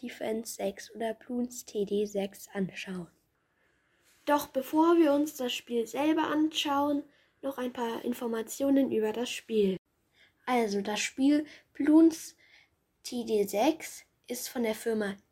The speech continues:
Ninja Kiwi. Und diese Firma hat auch noch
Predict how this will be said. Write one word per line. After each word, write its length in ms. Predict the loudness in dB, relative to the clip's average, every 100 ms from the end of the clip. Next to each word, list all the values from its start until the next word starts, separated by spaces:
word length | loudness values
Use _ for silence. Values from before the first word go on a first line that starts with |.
| _
Ninja 480 | -2 2 2 2 -2
Kiwi. 680 | 0 4 6 8 8 8 4 _ _ _ _ _ _ _ _ _ _ _ _ _ _ _ _ _
Und 140 | 4
diese 280 | 8 8 6
Firma 460 | 0 0 2 2 0
hat 140 | -2
auch 100 | -4
noch 240 | -4 -6